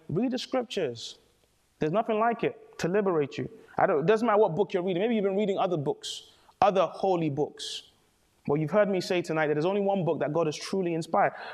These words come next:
Read the Scriptures. Put your holy books aside. Read this one tonight. Read this one. Read a passage from there.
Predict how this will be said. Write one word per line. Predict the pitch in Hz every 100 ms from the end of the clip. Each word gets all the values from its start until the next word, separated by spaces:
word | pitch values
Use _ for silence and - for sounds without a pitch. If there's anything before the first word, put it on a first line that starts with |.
| -
Read | - 240
the | 233
Scriptures. | 233 165 - -
Put | 277
your | 240
holy | 240 220
books | 190 -
aside. | 185 185 156 143
Read | 220
this | 196 -
one | 151 127
tonight. | 131 127
Read | 196 214
this | 208 139
one. | 127
Read | 190 240
a |
passage | - 226 208 160
from | 147
there. | 139